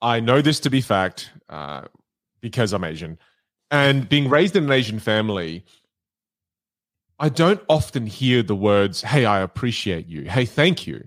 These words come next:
Hey, I love you. Hey, I'm proud of you." We, we, we're not as expressive. And, and we, we express our gratitude and our love through actions, not words. And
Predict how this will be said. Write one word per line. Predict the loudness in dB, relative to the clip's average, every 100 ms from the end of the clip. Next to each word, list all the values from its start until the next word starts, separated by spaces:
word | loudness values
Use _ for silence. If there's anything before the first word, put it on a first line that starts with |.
| -4
Hey, | 0
I | 2
love | 2 2 0 -2
you. | -8 -4
Hey, | -4
I'm | -4
proud | -2 2 2 2
of | -2
you." | -6 -16 _ _ _ _ -2
We, | 0
we, | 2 0
we're | 2 0 2
not | 2 2
as | 2
expressive. | -2 -2 0 0 -2 -4 0
And, | 0
and | 2 2
we, | 2 0 -6 _ -6
we | -4 -2
express | -4 -4 0 2 2
our | 2
gratitude | 4 2 2 0 0
and | 0
our | 0
love | 0 -2 -2
through | -2 -2 0
actions, | -2 -2 -8 -8 -6
not | -6 -4
words. | -8 -8 -14 -18 -18 -20 -20 _ _ _ _ _ _ _ _ _ _ _ _ _ _ _ 0
And | 2 2 -2